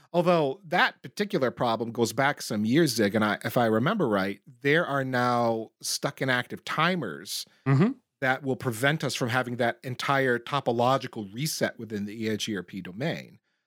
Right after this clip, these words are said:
Speaker 1: Um, so you, you still get the scaling benefit, but you also don't have the stuck inactive problem, at least not quite like it used to be, right?
Speaker 2: Yeah, you definitely don't have it, uh, like you used to. Um, the, you know, the hardware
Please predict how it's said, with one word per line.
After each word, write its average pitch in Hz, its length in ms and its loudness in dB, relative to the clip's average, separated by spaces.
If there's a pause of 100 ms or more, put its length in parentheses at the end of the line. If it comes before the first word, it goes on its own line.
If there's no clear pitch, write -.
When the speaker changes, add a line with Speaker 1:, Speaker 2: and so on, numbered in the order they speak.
(280)
Speaker 1:
Um, 110 120 -6
so 127 160 -4
you, 120 120 -4
you 147 80 2
still 180 160 2
get 175 100 0
the 135 40 0
scaling 233 440 2
benefit, 110 520 0
but 131 220 0
you 127 260 -4
also 127 640 2 (340)
don't 156 240 -4
have 165 200 -2
the 165 80 -4
stuck - 260 -4
inactive 160 400 0
problem, 156 500 0
at 156 180 4
least 175 180 4
not 160 140 -2
quite 143 180 -2
like 135 160 2
it 110 80 -6
used 139 240 2
to 90 60 -8
be, 76 140 -14
right? 107 300 0 (300)
Speaker 2:
Yeah, 143 160 2
you 151 160 4
definitely 208 260 4
don't 208 160 2
have 147 140 2
it, 123 280 -2
uh, 135 200 0
like 127 180 0
you 123 80 2
used 120 280 2
to. 107 200 -2 (160)
Um, 117 640 0 (240)
the, 147 260 0
you 160 80 0
know, 123 220 2 (180)
the 131 120 2
hardware 156 800 4